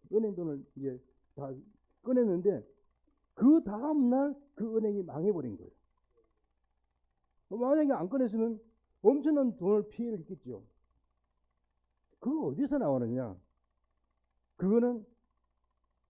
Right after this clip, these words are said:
기도에서 나와요. 그러니까 나는 이것이 헛소리 들지 않는 거예요.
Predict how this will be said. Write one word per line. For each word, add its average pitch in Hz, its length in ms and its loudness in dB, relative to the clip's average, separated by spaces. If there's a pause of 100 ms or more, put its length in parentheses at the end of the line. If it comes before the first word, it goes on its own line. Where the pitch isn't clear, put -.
(160)
기도에서 226 480 -12
나와요. - 220 -20 (2500)
그러니까 254 400 4 (260)
나는 233 420 4
이것이 196 440 2 (260)
헛소리 302 540 2 (260)
들지 202 380 0
않는 147 340 4
거예요. 110 300 -12